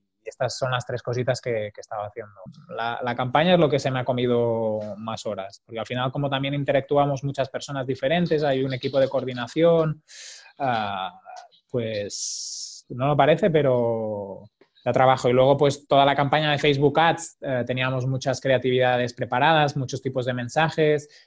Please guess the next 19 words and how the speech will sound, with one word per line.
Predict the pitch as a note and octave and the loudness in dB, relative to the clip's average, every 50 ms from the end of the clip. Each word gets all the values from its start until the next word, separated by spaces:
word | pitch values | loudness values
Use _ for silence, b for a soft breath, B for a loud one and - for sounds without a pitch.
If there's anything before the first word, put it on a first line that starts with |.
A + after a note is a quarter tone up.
| b b | b b
hemos | - B2 B2 A#2 | -10 -8 -6 -4
hecho | C3 B2+ - | -4 -4 -4
un | C3 A#2+ | -6 -4
poco | C3 B2+ A#2 B2+ B2 | -4 0 0 2 2
de | B2+ B2 B2 A#2+ B2 A#2+ A#2+ A#2 A#2 A#2 | 2 0 0 -2 -2 -4 -4 -4 -4 -4
retargeting, | - B2+ A#2+ - C#3 D3 D#3 D3+ D3+ C#3+ C#3 D3+ D3+ D3+ D3 D3 D3+ C#3+ b b b b b b b b | -4 -4 -2 0 2 2 2 2 2 0 0 -2 -2 -2 -4 -6 -8 -10 b b b b b b b b
eh, | - C3 A#2+ A2+ G#2+ G#2+ G2+ G2+ G2 F#2+ F#2+ F#2 F#2 F#2 F2+ _ _ _ _ _ _ _ _ - _ _ | -4 -2 0 0 0 0 -2 -2 -4 -6 -8 -10 -10 -12 -14 _ _ _ _ _ _ _ _ -20 _ _
hemos | B2 B2 - C3 B2+ B2+ | -10 -6 -2 -2 0 2
ido | C3 C3 C3 C3 C#3+ | 2 2 2 2 0
aplicando | B2+ A#2+ C3 B2+ C3+ C3+ C#3 | -2 -4 -2 -2 0 0 0
un | C3 B2 | 0 -2
poco | C#3 C#3+ C#3 | 0 4 4
de | C3+ | 4
estrategias | C3 B2+ - C3+ B2+ B2+ B2 A#2 C#3+ C3+ C3 | 4 4 2 0 0 0 0 0 0 0 2
para | - C#3 C3 B2+ | 2 2 2 2
tener | A#2+ B2+ B2+ C3 B2+ | 0 -2 -4 0 0
a | C#3 C3 | 2 2
la | C3+ A#2+ | 2 0
gente | - C3+ B2+ B2+ - C3+ C3 B2+ B2+ B2+ B2 B2 A#2+ A#2+ A#2 A#2 A2 A2 G#2+ A2 - _ | -2 -6 -6 -2 0 2 2 4 4 2 2 2 0 0 0 -2 -2 -4 -6 -8 -12 _